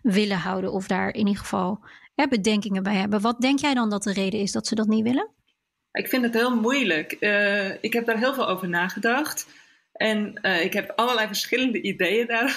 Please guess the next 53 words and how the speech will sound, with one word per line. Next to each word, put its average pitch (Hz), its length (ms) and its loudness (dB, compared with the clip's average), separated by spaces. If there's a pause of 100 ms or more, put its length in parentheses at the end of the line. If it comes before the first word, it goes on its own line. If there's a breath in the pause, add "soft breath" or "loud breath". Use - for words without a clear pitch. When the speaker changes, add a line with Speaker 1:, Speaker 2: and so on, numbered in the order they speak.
Speaker 2:
<laughs> 226 120 -4
al 226 160 0
bij 220 160 0
bedacht. 226 520 -2 (420 loud breath)
Ehm, 202 840 0 (280)
ja, 208 160 0
ik 185 200 -8
denk 214 140 0
soms 220 320 -2
van, 202 140 0
misschien 214 460 -2
kunnen 196 240 0
we 190 80 2
gewoon 196 200 -2
niet 180 140 -2
accepteren 269 680 0
dat, - 340 -8
dat 196 180 -4
ons 196 220 0
een 214 80 0
keer 208 200 2
iets 180 160 -2
overkomt. 190 580 -2
Misschien 202 340 0
hebben 175 340 2
we 170 80 2
sinds 233 280 2
de 202 80 0
Tweede 185 280 0
Wereldoorlog, 190 720 0 (280 loud breath)
eh, 190 240 2
zo 220 220 2
weinig 196 300 0
leed 202 520 0
beleefd. 190 500 0
Is 196 160 -2
het - 100 -8
leed 208 200 2
altijd 214 260 -4
ergens 202 300 -2
anders? - 580 -2 (260 loud breath)
Dat 202 180 0
we, 190 340 -2
dat 196 180 -2
we - 120 -4
ergens 196 300 -2
niet 208 120 -2
kunnen 185 200 0
geloven 214 460 2
dat 226 120 -2
we 185 100 -2
dit 214 200 -2
keer 185 360 0